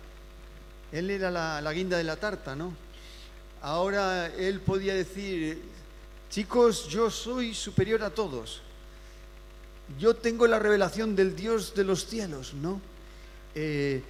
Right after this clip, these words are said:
pero no. Él dice, "Hay un Dios que revela los misterios". Aleluya.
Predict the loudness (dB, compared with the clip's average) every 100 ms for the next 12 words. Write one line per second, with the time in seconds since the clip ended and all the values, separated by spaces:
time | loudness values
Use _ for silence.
0 | -4 2 2 4 2 0 -4 -12 -16 -18
1 | -18 -18 -18 -18 -18 -18 -18 -10 -2 0
2 | 0 0 0 2 2 2 2 0 0 -2
3 | -10 -12 -16 -18 -18 -18 -18 -18 -18 -18
4 | -18 -18 -18 -18 -18 -10 0 2 2 2
5 | 2 0 -4 -8 -14 -18 -18 -18 -18 -18
6 | -12 -10 -6 -4 -4 -4 -6 -6 -10 -10
7 | -14 -16 -18 -18 -18 -18 -18 -18 -18 -16
8 | -6 -4 -2 0 -2 -4